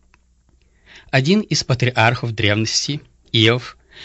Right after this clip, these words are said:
рисует перед нами пророческую картину мессианской надежды и называет одно малоизвестное имя Мессии. В своих дебатах с Вилдадом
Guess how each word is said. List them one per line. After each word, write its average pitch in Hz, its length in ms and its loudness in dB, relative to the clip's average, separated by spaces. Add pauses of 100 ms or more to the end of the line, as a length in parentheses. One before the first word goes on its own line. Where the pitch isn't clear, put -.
(140)
рисует 190 480 -2
перед 127 240 0
нами 151 360 2 (180)
пророческую 139 680 -2
картину 143 640 -2 (260)
мессианской 139 720 -2
надежды 113 600 0 (400)
и 135 60 -4
называет 139 580 2
одно 135 380 -2
малоизвестное 143 960 0
имя 135 480 0 (160)
Мессии. 101 600 -6 (680)
В - 80 -10
своих 165 240 0
дебатах 113 640 -2 (340)
с - 160 -6
Вилдадом 107 600 -2